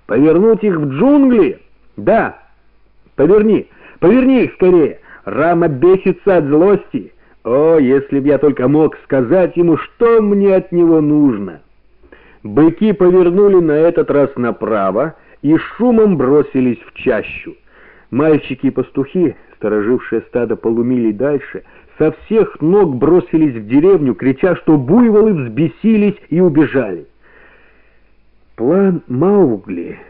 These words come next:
был довольно прост. Он хотел сделать большой круг по холмам и дойти до верха оврага,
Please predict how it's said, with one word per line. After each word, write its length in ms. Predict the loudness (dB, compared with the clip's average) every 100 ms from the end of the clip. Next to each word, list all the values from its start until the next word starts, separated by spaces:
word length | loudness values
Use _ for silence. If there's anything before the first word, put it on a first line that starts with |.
| _ -8
был 240 | -2 0
довольно 480 | 2 2 0 -2 -4
прост. 360 | -8 -12 -12 -18 _ _ _ _ _ _ _ _ _ _ _ _
Он 180 | -4 -2
хотел 400 | -2 -2 2 0
сделать 420 | 0 0 2 0
большой 540 | 0 0 -2 0 0 0
круг 560 | -2 -2 0 -2 -6
по 140 | -8 -6
холмам 640 | -2 -2 0 0 -2 -4 -10 -20 -4
и 120 | -2
дойти 400 | 2 2 2 -2
до 140 | 0
верха 440 | 0 2 0 0 -4
оврага, 720 | -2 -2 2 0 0 -4